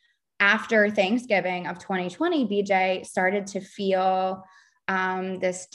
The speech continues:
this, like, chest pain and, and a little bit lower down in his abdomen. And he was kinda hunched over, and he kinda was like, "Okay, maybe I ate some bad Thanksgiving."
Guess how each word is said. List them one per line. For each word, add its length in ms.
this, 200
like, 200
chest 540
pain 800
and, 340
and 280
a 40
little 240
bit 220
lower 340
down 220
in 80
his 180
abdomen. 680
And 80
he 100
was 100
kinda 240
hunched 380
over, 300
and 180
he 280
kinda 180
was 80
like, 120
"Okay, 200
maybe 240
I 160
ate 180
some 260
bad 540
Thanksgiving." 1000